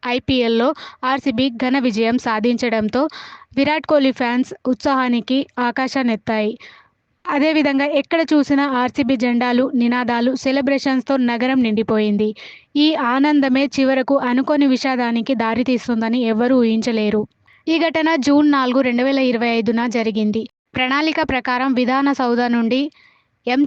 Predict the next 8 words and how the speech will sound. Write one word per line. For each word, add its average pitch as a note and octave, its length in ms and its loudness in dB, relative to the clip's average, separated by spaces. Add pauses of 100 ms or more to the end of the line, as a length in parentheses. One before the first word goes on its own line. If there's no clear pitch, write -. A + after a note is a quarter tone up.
చిన్నస్వామి B3+ 560 0
స్టేడియం B3 580 0
వరకు A3+ 400 0 (100)
ఓపెన్ C#4+ 420 2
బస్ A#3+ 340 -2 (180)
పరేడ్ B3+ 380 -2
నిర్వహించాలని A#3+ 840 0
అనుకున్నారు. G#3 680 -2